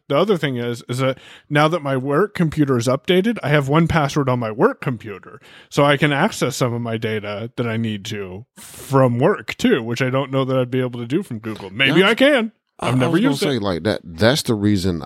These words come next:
Speaker 2: I personally recommend to people, if you're, you know, especially if you're in our situation, but that's the reason I,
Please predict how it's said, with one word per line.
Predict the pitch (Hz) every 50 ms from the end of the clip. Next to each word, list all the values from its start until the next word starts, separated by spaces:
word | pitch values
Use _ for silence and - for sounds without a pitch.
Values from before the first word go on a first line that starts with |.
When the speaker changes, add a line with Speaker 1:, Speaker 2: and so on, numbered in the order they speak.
| - -
Speaker 2:
I | 78 78 85 87 90 92 92 87 78 - - - _ _ _ _ _ _ -
personally | - - 90 87 85 - - 90 85 82 82 82 82 82 82 82 80 85 - - - -
recommend | - 76 80 80 78 - 71 71 73 78 82 80 80
to | 85 82
people, | 78 - 82 80 - - 80 82 80 78 73 71 - - _ -
if | 95 90 - -
you're, | - 80 80 80 - - - - _ _ _ -
you | 78
know, | 80 73
especially | 73 - - 110 107 - -
if | 67 -
you're | - 67 67
in | 64
our | 65 69 71 69
situation, | - - - - - - - - - - -
but | - -
that's | - 92 95 -
the | 85
reason | 80 78 76 73 73 73
I, | 73 73 69